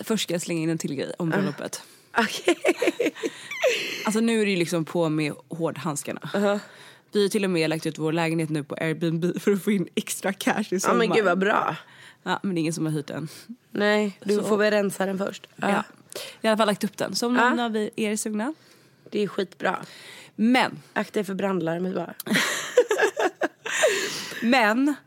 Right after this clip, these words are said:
Speaker 1: alltså det huset som vi hyrde nu till plåtningen.
Speaker 2: Uh-huh.
Speaker 1: Ofta brukar ju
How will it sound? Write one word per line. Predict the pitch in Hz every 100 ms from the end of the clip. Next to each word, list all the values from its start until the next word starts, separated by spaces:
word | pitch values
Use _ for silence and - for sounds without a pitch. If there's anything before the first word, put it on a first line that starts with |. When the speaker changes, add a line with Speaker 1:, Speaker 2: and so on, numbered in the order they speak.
| _ _
Speaker 1:
alltså | 233 208
det | 262
huset | 277 339 254 202
som | - 185
vi | 175 175 170
hyrde | 196 196 175
nu | 175
till | 165
plåtningen. | 170 175 170 160 247 269
Speaker 2:
Uh-huh. | 190 190 196 - -
Speaker 1:
Ofta | 262 220 - 302
brukar | 285 226 208
ju | 180 180